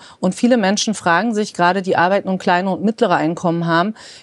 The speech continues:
wie soll ich das zukünftig alles finanzieren? Und in der Pflege ist ein Riesendruck, der ist jetzt schon da in den Familien, finanziell, psychisch und auch physisch. Und wir sollten diesen Druck rausnehmen. Und, ähm,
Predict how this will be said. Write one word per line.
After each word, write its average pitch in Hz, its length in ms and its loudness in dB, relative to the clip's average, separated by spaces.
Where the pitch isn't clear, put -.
wie 196 260 0
soll 185 240 2
ich - 120 -6
das 185 260 0
zukünftig - 640 -2
alles 185 220 -2
finanzieren? 202 640 0
Und 185 120 -4
in 170 80 -2
der 180 140 0
Pflege 226 340 2
ist - 180 0
ein 180 140 0
Riesendruck, 185 640 0
der 170 80 4
ist - 140 -2
jetzt 220 180 2
schon 180 220 0
da 160 160 4
in 147 80 0
den 156 120 2
Familien, 151 420 2
finanziell, 254 720 2
psychisch 247 480 2
und 202 180 -2
auch 185 120 -2
physisch. 156 520 0
Und 190 200 0
wir 226 320 4
sollten 190 340 0
diesen 190 240 0
Druck 180 300 -2
rausnehmen. 233 680 2
Und, 202 400 0
ähm, 185 360 0